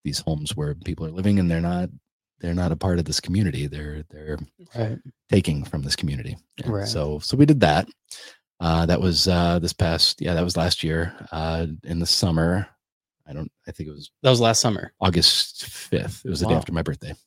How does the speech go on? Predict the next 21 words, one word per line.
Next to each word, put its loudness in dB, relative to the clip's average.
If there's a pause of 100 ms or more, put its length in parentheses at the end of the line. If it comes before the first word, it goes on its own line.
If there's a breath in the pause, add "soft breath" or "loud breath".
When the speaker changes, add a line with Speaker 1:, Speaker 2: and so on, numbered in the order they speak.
(120)
Speaker 1:
August -4
fifth, -6
we -20
did -8
that. 0 (760)
Um, 0
and 2
then, 4
uh, 2
I -20
don't -10
know -6
what -6
else -2
she's -8
thinking. -20 (680)
Oh, 6
we 4
did. 6 (420)
<laughs> -12
Yeah. -16